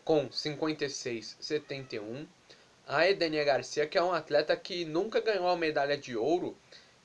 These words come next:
em Jogos Paralímpicos, mas isso não tira o fato dela ser uma baita atleta, muito pelo contrário, isso só mostra que Paralimpíada é outro nível totalmente diferente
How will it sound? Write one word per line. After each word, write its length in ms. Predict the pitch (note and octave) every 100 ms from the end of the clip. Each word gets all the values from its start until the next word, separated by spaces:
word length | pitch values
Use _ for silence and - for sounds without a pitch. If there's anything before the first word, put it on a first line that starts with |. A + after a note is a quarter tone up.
| _
em 240 | F3 A3
Jogos 640 | - C3 D3+ F#3+ A3 G#3+ -
Paralímpicos, 760 | - F#3 A#3 A3 F3 D3 - A2
mas 220 | D3+ D#3
isso 240 | E3+ -
não 460 | E3 C3 B2 F3 A3
tira 280 | - D#3 F#3+
o 40 |
fato 400 | F#3+ - A#2 -
dela 260 | C3+ D3+ C#3+
ser 240 | - A#2
uma 320 | C3+ D3 D3+ - - - _ _
baita 400 | A2 D3 D3 F3+
atleta, 400 | F#3 - G#2+ A2
muito 260 | G#2 C3 -
pelo 220 | D3+ D3+
contrário, 560 | F#3 F3+ - A#2+ B2
isso 180 | C#3+ D3+
só 220 | D3+ E3+
mostra 420 | D#3 B2 B2+ - D3
que 500 | - D#3+ D#3 C#3 - - - - _ _
Paralimpíada 1040 | D#3 D#3 D#3 F3+ D#3+ - A#2+ A#2+ C#3 D3+
é 300 | D3 C#3+ A#2 - _ _
outro 400 | D#3+ F#3+ G3 D#3+
nível 360 | B2+ C#3 D#3 D#3 -
totalmente 800 | F3+ G3+ - E3+ B2+ C3+ D3+ D3
diferente 800 | D3 - F3 A#2+ A2 B2+ - C3